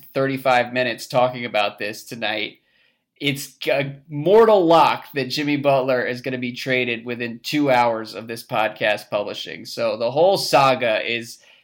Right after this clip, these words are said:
nearing its conclusion, and we are helping push everyone past the finish line here. Um, and we will keep things rolling. But first, Ben,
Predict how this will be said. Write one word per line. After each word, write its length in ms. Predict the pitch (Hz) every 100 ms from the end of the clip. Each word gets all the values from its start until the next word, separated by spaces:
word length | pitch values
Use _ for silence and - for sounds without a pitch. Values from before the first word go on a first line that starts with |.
| -
nearing 500 | 131 160 180 156 135
its 160 | 127
conclusion, 720 | - 123 123 131 117 113 117 107
and 220 | 110 113
we 100 | 131
are 120 | 127
helping 500 | 123 120 120 110 113 _
push 320 | - 131 - -
everyone 560 | 135 127 123 113 107
past 400 | 110 123 113 113
the 40 | 117
finish 380 | - 117 110 117
line 300 | 107 107 120
here. 440 | 117 113 113 123 _ _ _ _ _ -
Um, 560 | 127 135 127 120 120 - _
and 180 | 131 131
we 120 | 143
will 180 | 147 143
keep 380 | 139 202 214 -
things 280 | 185 160 135
rolling. 600 | 135 131 131 127 127 127
But 160 | 127
first, 840 | - - 202 208 202 - - - -
Ben, 680 | 165 160 160 160 160 160